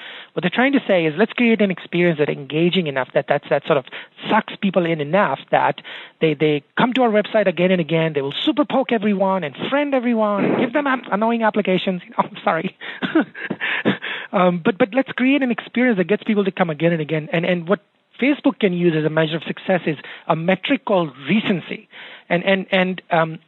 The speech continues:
and, and for example, I was analyzing a social networking website recently, and it's not Facebook. And for this social networking website, it turns out, uh, that sixty-six percent of the people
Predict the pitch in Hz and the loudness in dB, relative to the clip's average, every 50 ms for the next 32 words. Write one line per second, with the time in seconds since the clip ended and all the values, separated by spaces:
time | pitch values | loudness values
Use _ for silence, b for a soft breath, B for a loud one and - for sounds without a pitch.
0 | _ _ _ - - 190 175 180 185 185 185 - - 196 185 175 - 226 220 - | _ _ _ -6 -2 -2 0 2 0 0 0 0 0 0 0 2 2 2 2 4
1 | 196 180 170 165 165 160 156 160 165 160 156 151 160 151 - - 160 147 - 160 | 4 2 2 4 2 2 2 2 2 2 2 0 -2 -4 0 0 0 0 0 0
2 | 147 151 170 175 - 240 214 - 202 170 156 147 - - 175 143 - 156 143 - | 0 0 0 2 2 0 0 0 0 0 0 0 2 0 0 0 0 -4 -6 -8
3 | 165 143 - 143 143 139 143 - - - 165 165 190 240 - - - - 156 139 | -8 -6 -4 -4 -2 -2 -2 -4 -6 -4 0 0 0 0 0 -2 0 0 0 0
4 | - - - 208 - - B B B B B B B B B - 170 170 - - | 0 -2 -2 -2 -2 -4 B B B B B B B B B -4 -4 -2 0 0
5 | 202 165 151 254 254 - - - 220 233 240 - - 285 262 233 214 - - 196 | -2 0 0 0 -2 -2 -2 -2 0 0 0 2 0 0 2 0 0 2 2 2
6 | 185 - 196 175 170 170 185 - - - 151 147 143 - - - - - - - | 2 2 -2 -2 0 0 0 0 0 0 0 0 0 -2 -4 -6 -4 -2 0 0
7 | 240 240 233 226 269 311 294 214 151 151 165 - - B B B B B B B | 2 0 0 0 0 2 2 4 2 2 0 -4 -10 B B B B B B B
8 | - 175 165 151 170 196 190 196 208 - - - - - - - 294 - - - | 0 0 0 2 2 2 2 2 2 0 -4 -10 -14 -16 -4 -4 -4 -2 -2 -6
9 | - - - 285 254 - - - 277 - - - - - - 190 - - 220 208 | -10 -2 0 0 0 2 0 -2 -2 -2 -6 -12 -4 -2 -2 -2 0 0 0 0
10 | 196 180 160 185 - - - 208 190 - 180 165 151 143 139 131 | 0 0 0 -2 -2 0 -2 -2 0 0 0 0 2 0 -2 -6